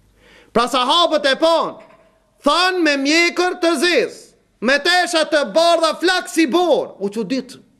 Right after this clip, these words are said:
njerin s'pe qof mbi Medinë, me pasardh pi larg ishte plunos, pa i pa plunos.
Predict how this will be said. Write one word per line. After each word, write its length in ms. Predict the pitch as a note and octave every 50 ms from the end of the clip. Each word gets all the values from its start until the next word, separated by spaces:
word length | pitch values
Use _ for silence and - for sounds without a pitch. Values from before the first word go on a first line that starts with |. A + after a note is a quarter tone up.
| _
njerin 340 | - E3 G3+ A#3 A#3 A3+ G#3 G#3+
s'pe 160 | - F#3+ F3+
qof 240 | F3+ A#3 A#3 A3+ F3+
mbi 160 | F#3+ F3+ D#3+
Medinë, 540 | E3+ E3+ E3 D3+ F3 A3+ A#3 A#3 A#3 B3 B3 - _ _ _ _ _ _ _ - _ _ -
me 100 | G#3 F#3+
pasardh 460 | B3 A#3+ B3 C#4+ D#4+ E4 D#4 C#4 -
pi 160 | D4 C#4 C4+
larg 380 | C4+ D4 D#4 D#4+ D4 D4+ - -
ishte 300 | C#4 C#4 - C#4 C#4 C4 -
plunos, 580 | C4 C4 C4 C4+ C4 C#4 C#4+ A#3+ F#3 - - -
pa 180 | - C#4 D4+ D4+
i 100 | D4 B3
pa 160 | - D4+ D#4 D4+
plunos. 640 | C4+ C#4 C#4 C#4 C#4 D#4 E4+ D#4+ B3+ G3 - -